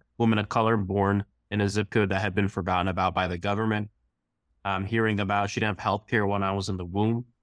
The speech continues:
And the thing that really got me was, and this has to do with specific wording,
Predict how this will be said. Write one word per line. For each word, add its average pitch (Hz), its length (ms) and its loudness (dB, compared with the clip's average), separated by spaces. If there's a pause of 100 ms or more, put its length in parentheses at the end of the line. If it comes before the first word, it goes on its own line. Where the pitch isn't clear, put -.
(320)
And 113 120 2
the 110 60 4
thing 156 140 2
that 143 100 2
really 120 220 2
got 104 260 0
me 120 460 2 (400)
was, 101 600 0
and 101 140 -6
this 104 160 -8
has 104 160 -2
to 104 80 0
do 98 80 0
with 92 100 -4
specific 101 480 -6
wording, 98 580 0